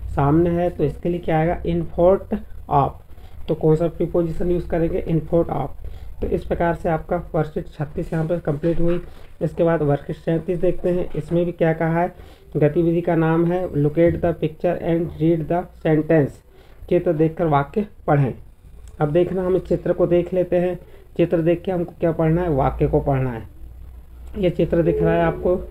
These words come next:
चित्र में टेबल के ऊपर क्या रखी है, फुटबॉल रखी है, तो हम इसको कैसे पढ़ेंगे, the ball in on the table, यानी कि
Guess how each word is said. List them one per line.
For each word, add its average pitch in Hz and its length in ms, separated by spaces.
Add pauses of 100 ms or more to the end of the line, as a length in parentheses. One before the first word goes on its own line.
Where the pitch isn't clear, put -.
(420)
चित्र 170 300
में 180 200
टेबल 156 440
के 175 120
ऊपर 175 240
क्या 175 160
रखी 165 300
है, 180 120
फुटबॉल 151 380
रखी 147 320
है, 120 220 (540)
तो 160 80
हम 170 120
इसको 170 180
कैसे 170 340
पढ़ेंगे, 175 500 (1080)
the 143 200 (260)
ball 147 420 (720)
in 180 260 (920)
on 180 240 (120)
the 135 200 (320)
table, 139 380 (180)
यानी 147 180
कि 196 360